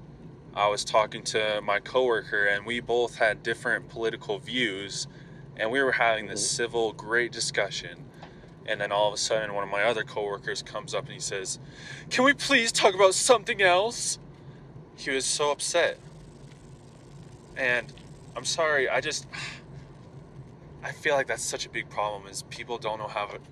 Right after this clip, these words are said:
Speaker 1: don't know how to have a discussion with someone that doesn't agree with them.
Speaker 2: Absolutely. That's where it all starts. Open dialogue. If we can't have a conversation,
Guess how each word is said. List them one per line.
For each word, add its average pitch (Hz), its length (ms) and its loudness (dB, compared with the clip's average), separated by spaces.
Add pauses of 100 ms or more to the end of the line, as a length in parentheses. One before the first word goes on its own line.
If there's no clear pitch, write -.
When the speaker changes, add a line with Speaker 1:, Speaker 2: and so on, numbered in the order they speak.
(160)
Speaker 1:
don't 151 200 2
know 151 120 -2
how 139 180 -2
to 123 80 2
have 113 240 0
a 113 40 -8
discussion - 560 -4
with 95 100 -8
someone 101 320 -6
that 101 120 -6
doesn't 95 240 -10
agree 87 220 -10
with 85 160 -14
them. 87 200 -12 (1600)
Speaker 2:
Absolutely. 104 680 4 (140)
That's - 240 4
where - 140 10
it - 60 8
all 151 120 12
starts. - 560 8
Open 151 480 8
dialogue. 110 640 10
If - 160 -2
we 127 100 4
can't 220 320 4
have 170 160 8
a 135 80 8
conversation, 147 1040 6